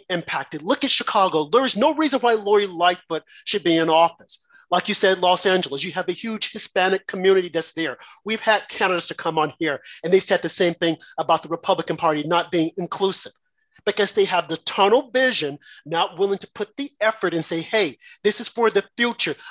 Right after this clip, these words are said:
Let's support these candidates." If Ronald Reagan was able to do it, why can't we do it now? And I am, have to be reminded that when Reagan ran for the presidency, is that how he was able to win all fifty states, and he told the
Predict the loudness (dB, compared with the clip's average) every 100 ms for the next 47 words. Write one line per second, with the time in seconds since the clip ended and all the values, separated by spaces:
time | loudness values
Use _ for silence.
0 | -4 -2 -2 -12 2 2 2 -2 -2 -4
1 | -2 2 2 0 -8 -8 -6 2 2 2
2 | 0 0 2 0 0 -2 -4 -10 -6 -2
3 | -2 -2 _ _ _ _ -4 -2 0 2
4 | 2 0 -4 2 2 4 2 2 -4 -8
5 | -6 0 0 0 -6 -10 -10 _ -10 -8
6 | -10 -6 -6 2 4 4 2 -6 -20 _
7 | _ _ _ _ -8 -4 -4 -4 -2 0
8 | 0 -2 2 4 4 0 -8 _ -8 -8
9 | 0 0 0 -6 -6 -10 -12 _ _ _
10 | _ -8 -4 -4 -4 -10 -4 2 2 2
11 | -4 -4 -2 0 0 0 -2 2 2 2
12 | -2 _ 6 8 8 6 2 -2 -2 -6
13 | -8 0 0 0 -10 -20 _ _ -20 -4
14 | -2 -2 -4 2 2 2